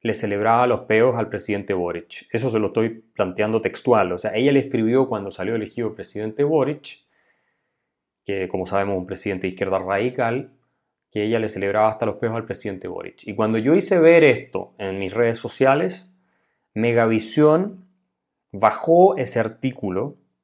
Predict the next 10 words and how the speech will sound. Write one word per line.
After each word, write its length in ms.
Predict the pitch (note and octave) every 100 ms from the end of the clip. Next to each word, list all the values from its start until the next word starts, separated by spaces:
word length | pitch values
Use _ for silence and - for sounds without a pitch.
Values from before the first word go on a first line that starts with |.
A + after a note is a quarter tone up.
| _ _ _ _
de 160 | G2+ A#2+
la 120 | B2+
periodista 760 | A2 G2 F#2+ F2+ - C#3 C#3+ _ _ _ _ _ _ _ _ _ _ _ _ _ _ -
que 640 | B2+ B2 C3+ C#3 - - _ _ _ _ _ _ _ _ _ -
escribió 600 | A#2 - B2+ C3+ D3+ D3+
esto 640 | D3 - A#2 C3+ E3+ _ _ _ _ _ -
y 80 | A#2
que 80 | C#3
circuló 460 | D3 C#3+ D#3 F3
mucho, 640 | E3 F3+ F3+ G#3+ G#3 -